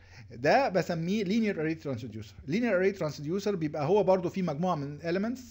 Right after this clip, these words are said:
كل element بيبقى يعني، يعني كله محطوط جنب بعضه بشكل linear،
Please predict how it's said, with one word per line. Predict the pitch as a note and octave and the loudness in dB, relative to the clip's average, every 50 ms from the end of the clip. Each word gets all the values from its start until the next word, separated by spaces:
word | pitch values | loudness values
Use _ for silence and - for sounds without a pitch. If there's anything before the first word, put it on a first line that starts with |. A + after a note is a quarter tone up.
| - - - - - - - - - | -20 -20 -20 -20 -20 -20 -20 -8 -2
كل | - F3+ F3+ F3 D3+ D#3 | 0 2 4 4 2 2
element | E3+ F3+ F3 F3 - - D3+ | 2 0 -2 -4 -4 -4 -2
بيبقى | C#3+ C#3 C3+ C3+ C3+ C3+ C#3 D3 C#3+ C#3 C3+ C3+ C3+ C3 C3 C3 | -2 0 0 0 -2 -2 -2 -4 -4 -2 0 0 2 2 2 2
يعني، | C3+ C3 C3 C3 C3+ C3+ C3+ C3 C3 C3 - - - - - | 2 0 0 -2 -4 -4 -4 -6 -8 -10 -14 -20 -20 -14 -8
يعني | B2 B2+ B2+ B2+ B2+ | -4 -4 -2 -2 -2
كله | B2 B2+ E3 F3 F3 | -2 -2 0 0 0
محطوط | D#3+ C3 - F#3 E3+ | 0 -2 -4 -6 -4
جنب | D#3 D3+ C#3+ C3+ | -2 -2 -2 0
بعضه | C3+ - E3 D3+ C#3+ | 0 0 0 0 -2
بشكل | - - D#3+ - - D#3 C3+ C3 | -2 -4 -4 -4 -2 -2 0 0
linear، | D3 D#3+ F3 F#3+ A3 A#3 | 0 0 -2 -4 -4 -4